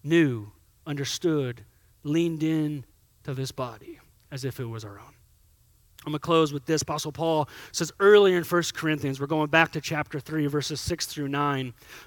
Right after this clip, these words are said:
I'm gonna read this as we prepare our hearts for communion. He says,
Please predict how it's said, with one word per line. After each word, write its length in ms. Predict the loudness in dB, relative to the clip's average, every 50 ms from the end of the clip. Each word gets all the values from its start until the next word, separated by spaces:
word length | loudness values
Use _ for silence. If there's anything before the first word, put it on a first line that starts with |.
| -16
I'm 120 | -10 -6 -4
gonna 160 | -4 -4 0
read 240 | 2 2 2 2 2
this 420 | -2 -2 -2 -4 -6 -8 -8 -10
as 180 | -10 -10 -6 -6
we 80 | -6
prepare 300 | -6 -6 -4 0 2 4
our 100 | 4 2
hearts 240 | 2 0 -2 -2 -2
for 140 | -4 -8 -8
communion. 520 | -8 -8 -6 -6 -4 -4 -4 -6 -8 -8 -12 -16 -20 -20 -20 -20 -20 -20 -20 _
He 100 | -6 -6
says, 220 | -2 0 0 0